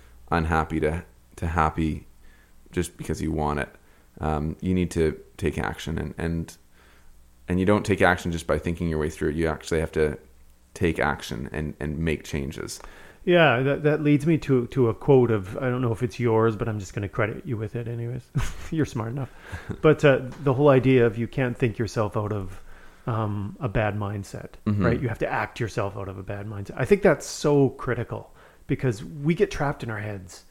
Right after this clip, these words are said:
Speaker 1: Yeah.
Speaker 2: and we feel these oppressive negative thoughts and we fall into ourselves and get trapped in ourselves. So how, how can perhaps somebody who's right now trying to think themselves out of whatever they're dealing with in their life, how can they act themselves out of it?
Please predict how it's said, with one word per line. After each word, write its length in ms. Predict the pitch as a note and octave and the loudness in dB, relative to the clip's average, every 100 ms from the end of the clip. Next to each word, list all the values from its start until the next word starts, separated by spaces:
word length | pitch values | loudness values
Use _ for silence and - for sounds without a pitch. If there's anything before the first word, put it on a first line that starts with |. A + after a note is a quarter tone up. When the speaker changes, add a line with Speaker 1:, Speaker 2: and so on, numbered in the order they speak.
| - | -8
Speaker 1:
Yeah. 100 | - C#3 | 2 4
Speaker 2:
and 220 | C#3+ C3 | 4 2
we 100 | C#3 | 0
feel 260 | - D3+ | 4 2
these 400 | C3+ A#2+ G#2 - C3 | 4 2 0 -8 -12
oppressive 600 | D3 - E3 D#3+ D3 G#2+ | -8 -4 -2 -2 -2 -2
negative 420 | B2 B2 A#2+ G#2+ | -2 0 -2 -4
thoughts 520 | - A2 G#2 G2 - - - - | -6 -4 -4 -8 -16 -20 -12 -2
and 100 | B2+ | 0
we 100 | A#2+ | 2
fall 280 | D3+ C#3 | 2 4
into 240 | C3 B2+ A2+ | 4 0 -4
ourselves 520 | G2+ - G#2 G2+ G2 | -8 -6 -6 -8 -10
and 160 | E3 A2 | -10 -8
get 140 | A2 | -8
trapped 280 | - A2 G2 | -6 -6 -6
in 120 | A2+ G#2+ | -8 -8
ourselves. 500 | G#2 B2 - - - - - - | -12 -14 -16 -20 -20 -20 -20 -20
So 260 | - D#3+ - - | 2 2 2 -6
how, 180 | - - | -10 -8
how 220 | - F3 | -6 -6
can 320 | E3+ F#3 D#3 C3+ - | -4 -2 -2 -4 -10
perhaps 340 | - D3 C3 - | -4 -2 -2 0
somebody 400 | D3 C3+ B2+ A#2 | 2 4 2 2
who's 300 | C#3 A2 C#3 | -2 -2 0
right 240 | C3+ - | 0 0
now 400 | B2+ A#2+ A#2 - - | -2 0 0 -2 -8
trying 200 | - C3+ | 0 0
to 60 | B2+ | 0
think 440 | - E3 C#3+ - | 2 4 4 2
themselves 580 | C3+ C3 - B2+ B2 A2+ | 0 0 2 4 4 4
out 220 | A#2+ A#2+ | 4 4
of 320 | A#2 A2 F#2+ - - - | 4 2 -2 -10 -20 -4
whatever 420 | B2 B2 A#2 A#2 | 0 2 2 2
they're 160 | A2 G#2 | 0 -2
dealing 400 | G#2+ A2+ A2 G#2 | -2 -2 -2 -2
with 160 | G2 G#2 | -4 -6
in 80 | |
their 140 | G2 G2+ | -6 -6
life, 280 | G2+ G#2 - - - | -6 -8 -12 -20 -6
how 140 | F3 | -4
can 180 | F3 F#3 | 0 0
they 140 | F3 - | 0 -4
act 280 | A#2 - A#2+ | -8 -10 -10
themselves 420 | G#2 A2+ F#2 G2 | -8 -8 -8 -10
out 140 | F2+ | -14
of 100 | F2 | -14
it? 100 | - | -16